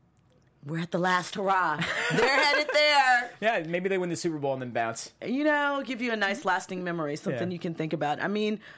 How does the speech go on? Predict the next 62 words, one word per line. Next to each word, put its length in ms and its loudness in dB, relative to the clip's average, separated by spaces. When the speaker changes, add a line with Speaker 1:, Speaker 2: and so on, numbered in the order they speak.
Speaker 1:
look, 320 -4
so 360 0
what 200 -4
do 80 -8
you 60 -2
think 200 -4
happens 320 0
with 140 -2
Denver? 260 -2
I 80 -2
know 120 -4
we 100 0
talked 300 0
about 280 0
this 440 0
Speaker 2:
Okay. 100 4
Speaker 1:
a 40 0
little 160 -2
bit. 220 -2
Do 140 -4
you 120 -4
think 340 -4
that 260 0
Denver 400 -2
is 180 -6
going 340 -4
to 100 -6
make 360 -4
that 260 0
wild 300 -2
card 240 -2
spot, 320 0
or 80 -4
do 140 -6
you 100 -6
think 200 -8
that, 100 -18
where 200 0
do 60 -2
you 80 -6
think 180 -6
they're 100 -2
gonna 200 -4
shake 260 -8
out? 220 -6
Speaker 2:
I 60 -4
would 80 -6
have 100 -8
to 40 -8
look 60 -14
at 80 -10
the 60 -20
standings 360 -10
right 140 -6
now. 300 -4
Um, 420 -2
I 100 0
think 160 -4
that 60 -4
they're 100 -2
the 60 -4
b-, 100 -8